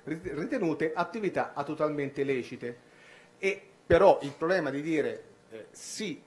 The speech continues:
lecite, quindi fuori dalla normativa, però attenzione alle concrete modalità di svolgimento intese come quel quid pluris rispetto all'attività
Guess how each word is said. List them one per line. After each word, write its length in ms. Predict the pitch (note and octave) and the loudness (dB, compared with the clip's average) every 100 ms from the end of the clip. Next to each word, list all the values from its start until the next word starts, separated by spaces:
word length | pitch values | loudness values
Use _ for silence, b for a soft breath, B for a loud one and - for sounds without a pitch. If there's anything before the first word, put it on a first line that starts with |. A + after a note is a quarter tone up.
| - | -12
lecite, 560 | C3+ F#3+ F3+ C3+ - A2+ | 2 6 6 2 -6 -4
quindi 260 | D#3+ C3 | -4 -4
fuori 360 | A#2+ - G3 C#3+ | -4 6 6 8
dalla 140 | C3+ | 2
normativa, 680 | D#3 G#3 C#4+ C#4 F3 D3 F#3+ | 0 0 0 -2 -2 0 0
però 320 | - G3 D#3 | 4 2 4
attenzione 920 | E3+ E3+ A#3+ B3+ B3+ F#3+ D3+ C#3 C#3+ | 0 0 2 2 2 4 4 4 -2
alle 300 | - D#3 D#3+ | 0 2 0
concrete 560 | E3 G3 G3+ G3+ F3 D#3 | 0 -4 0 4 4 4
modalità 520 | C#3+ C#3 C#3 C#3+ E3 | -2 2 2 4 2
di 80 | C#3 | 2
svolgimento 920 | C3 F3+ A#3 C4 C#3+ B2+ - D3+ D3+ | 0 0 0 -2 -2 -4 -4 -6 -6
intese 840 | - G#3+ - E3+ C3 - D3 D3 - | -6 -6 0 0 2 0 0 -2 2
come 340 | G3+ D#3 C#3 | 4 4 0
quel 320 | - D#3+ C3 - - | 2 2 2 -6 -16
quid 400 | - C#4+ G#3+ D#3 | 2 4 4 0
pluris 840 | - - - G3+ E3+ C#3 E3+ - A#3 | -4 -4 0 2 2 0 -4 0 2
rispetto 760 | D#3 D3+ - F3 - - A2 - | 2 -4 2 2 2 -6 -6 -2
all'attività 840 | D#3+ B2 A#2+ - A#3 D4+ A#2+ G2+ | 0 0 -2 -4 -4 0 0 -2